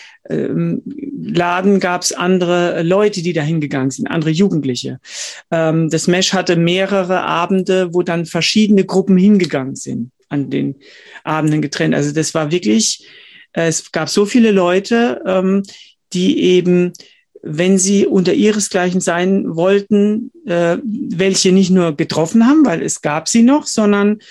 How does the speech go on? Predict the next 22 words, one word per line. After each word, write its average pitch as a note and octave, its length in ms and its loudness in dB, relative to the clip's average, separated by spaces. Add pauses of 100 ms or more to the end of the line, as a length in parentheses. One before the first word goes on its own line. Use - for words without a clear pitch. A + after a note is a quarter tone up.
(200)
es - 160 -6
gab F#3 220 -2
auch E3+ 160 -2
Orte, F#3 640 -2
wo D#3+ 300 -2
sich F3+ 320 -2
für E3+ 180 -2
die E3 180 -2
Betreiber D#3+ 580 -2
auch E3+ 140 -4
gelohnt F#3+ 460 2
hat, E3+ 240 -6 (560)
äh, F3 200 2
genau F#3 360 0
für G3+ 180 0
die G3+ 160 -2
einzelnen F3 400 -2
Gruppen F#3+ 360 0
auch E3+ 260 -6
eigene F3+ 320 -2
Dinge F#3+ 260 0
anzubieten. C3+ 640 -10